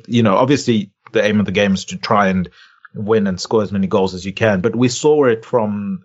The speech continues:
a Liverpool side not too long ago as well, where it was this heavy metal football from Klopp, and they sort of had to rein it in to control games to keep legs fresh for the rest of the season. If you don't need to get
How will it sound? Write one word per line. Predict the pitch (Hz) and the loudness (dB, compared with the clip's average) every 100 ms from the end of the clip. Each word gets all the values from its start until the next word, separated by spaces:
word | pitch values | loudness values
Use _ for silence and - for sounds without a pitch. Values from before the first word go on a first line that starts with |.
| _ | _
a | 113 | 2
Liverpool | 120 127 123 113 | 2 0 -4 -6
side | - 98 92 90 _ _ _ | -2 0 0 -6 _ _ _
not | 117 117 | 0 0
too | - 120 | 0 2
long | 113 110 | 2 2
ago | 98 110 101 | 0 0 0
as | 95 | -2
well, | 104 120 104 | 0 0 0
where | 104 107 | 0 0
it | 104 98 - | 0 -2 -4
was | 107 - | -4 -2
this | 110 - | -6 -2
heavy | 127 127 | -2 0
metal | 113 107 101 | 0 0 -2
football | - 113 - | -2 -2 -2
from | 104 98 85 | -2 -4 -6
Klopp, | - 110 - _ _ _ - | -2 -4 -4 _ _ _ -2
and | 113 | 0
they | 113 | 2
sort | 147 131 | 0 0
of | |
had | 123 117 | 0 -2
to | 120 | 0
rein | 98 107 120 123 | 0 2 2 2
it | 113 | 2
in | 113 104 | 2 0
to | - | -4
control | 107 98 - 135 120 120 | -6 -6 -4 0 2 0
games | 98 95 92 92 - _ _ _ | 0 -2 -2 -6 -12 _ _ _
to | - | -14
keep | - - 139 127 | -12 -4 0 0
legs | 120 117 107 - | 0 0 -2 -4
fresh | - 123 107 | -4 -2 -2
for | - 107 | -6 -4
the | 101 | -2
rest | 101 95 | -2 -4
of | |
the | 107 | -6
season. | 92 110 104 85 85 | -4 -2 -2 -4 -10
If | 110 | -2
you | 123 | -2
don't | 110 156 165 | 0 0 -2
need | 156 147 | -6 -10
to | 123 | -6
get | 131 127 - | -2 -2 -2